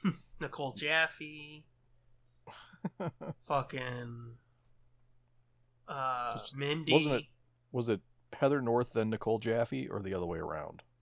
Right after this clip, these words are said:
Speaker 1: As, wait, what?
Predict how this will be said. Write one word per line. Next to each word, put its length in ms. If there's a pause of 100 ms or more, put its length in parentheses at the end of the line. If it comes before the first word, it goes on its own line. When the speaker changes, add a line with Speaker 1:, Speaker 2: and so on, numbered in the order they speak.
(800)
Speaker 1:
As, 800 (1700)
wait, 160
what? 280